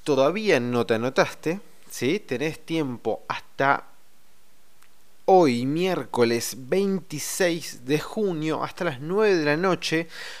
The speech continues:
para que te inscribas a un precio que te juro que no tiene sentido. Solamente ochocientos pesos. Sí, ochocientos pesos por un curso presencial de cuatro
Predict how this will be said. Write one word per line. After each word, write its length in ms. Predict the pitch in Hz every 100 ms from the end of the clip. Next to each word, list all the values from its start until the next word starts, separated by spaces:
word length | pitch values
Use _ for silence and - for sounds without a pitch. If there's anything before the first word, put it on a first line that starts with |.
| -
para 160 | - 180
que 80 | 185
te 80 |
inscribas 480 | 175 - 185 196 - -
a 80 | 139
un 100 | 151
precio 460 | 156 156 - 151 -
que 100 | -
te 220 | 110 -
juro 480 | 110 - 175 160 117
que 160 | - 107
no 200 | 110 117
tiene 300 | 131 139 147
sentido. 640 | - 104 101 - 92 87 -
Solamente 960 | - - 208 180 151 170 180 160 131 -
ochocientos 960 | 147 143 - 131 - 147 147 - 147 - - - - -
pesos. 720 | - - - - - - - - - - - - - - -
Sí, 280 | - 104 -
ochocientos 520 | 113 131 147 143 -
pesos 340 | - 151 156 143
por 200 | - 127
un 100 | 131
curso 320 | 147 - 147
presencial 460 | 113 - 110 139
de 140 | 127 120
cuatro 640 | - 127 135 - 131 147